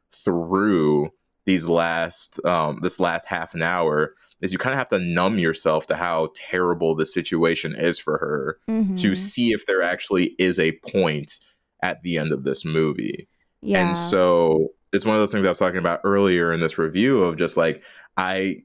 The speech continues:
Speaker 1: really felt like on an emotional level, I'm moving in parallel with these characters, because as she's getting beat up more and more, I feel my, like, I stopped taking notes and I was just kinda, like, sitting there just watching, right? Because I was just like, I,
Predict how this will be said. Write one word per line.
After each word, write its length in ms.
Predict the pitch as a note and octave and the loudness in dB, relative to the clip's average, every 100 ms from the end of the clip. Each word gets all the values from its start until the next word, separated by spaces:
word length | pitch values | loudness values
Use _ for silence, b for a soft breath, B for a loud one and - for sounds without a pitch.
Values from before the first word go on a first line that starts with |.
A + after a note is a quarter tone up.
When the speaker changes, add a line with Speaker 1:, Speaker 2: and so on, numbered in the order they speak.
| _ | _
Speaker 1:
really 600 | F2+ F2 F2+ G2+ G#2+ G#2+ | -8 -2 2 2 4 2
felt 380 | G2+ G#2 G#2 - | 2 2 2 2
like 320 | F#2+ F2+ F2 | 2 2 2
on 120 | F#2 F#2 | 0 0
an 100 | F2+ | -2
emotional 600 | E2+ F#2 G2+ G#2+ F#2+ F2+ | 0 2 0 0 2 4
level, 560 | F2 F2 F2 E2+ F2 B B - | 2 2 2 2 0 B B -4
I'm 400 | F#2 F2+ F#2 - | -4 -2 -6 -6
moving 420 | A2 G#2 G#2+ G#2 F2+ | 0 4 4 2 0
in 160 | F2 - | -2 -4
parallel 560 | - G#2 A2 F2+ E2 | -2 0 2 4 2
with 120 | E2 - | 0 -2
these 140 | E2+ | -6
characters, 520 | - F#2 F2+ - E2+ | -2 0 0 -2 -2
because 220 | E2 F#2 - | -2 -2 -2
as 260 | F#2 G#2 | -2 -2
she's 220 | - G#2 | -2 -4
getting 380 | G#2 F#2 D#2+ D#2 B B - D#2 | 0 0 0 -6 B B -14 -2
beat 200 | G2+ G#2+ | 2 4
up 220 | G2+ - | 2 0
more 340 | F2+ G2 G2 | 0 2 4
and 100 | F#2 | 2
more, 280 | F#2 F#2+ - | 2 2 2
I 120 | F2+ | -4
feel 280 | - G#2+ G#2+ | -2 0 2
my, 140 | F#2+ | 0
like, 180 | E2 F2+ | 0 0
I 60 | G2 | 0
stopped 320 | - G#2+ - | 0 -2 0
taking 320 | A2+ G2+ F2+ | 0 0 0
notes 360 | D#2+ D#2+ D#2+ - | 2 2 2 0
and 100 | D#2+ | -2
I 60 | E2 | -2
was 100 | F2+ | -4
just 120 | - | -4
kinda, 140 | F#2+ | 0
like, 180 | E2 D#2+ | 0 0
sitting 360 | - G2+ - F2+ | 0 0 0 0
there 420 | E2+ D#2+ D#2 D#2 b b | 2 2 0 -4 b b
just 120 | F#2 E2+ | -6 -4
watching, 600 | D#2+ D#2+ F2 - D#2+ D2 | 0 2 2 -2 -6 -2
right? 260 | D#2 E2+ | -2 -2
Because 160 | - - | -4 -4
I 60 | E2 | -2
was 80 | |
just 160 | E2 - | -2 0
like, 280 | E2+ D#2+ D#2 | 2 2 0
I, 440 | E2+ E2+ F2 E2+ | -4 -2 -2 -4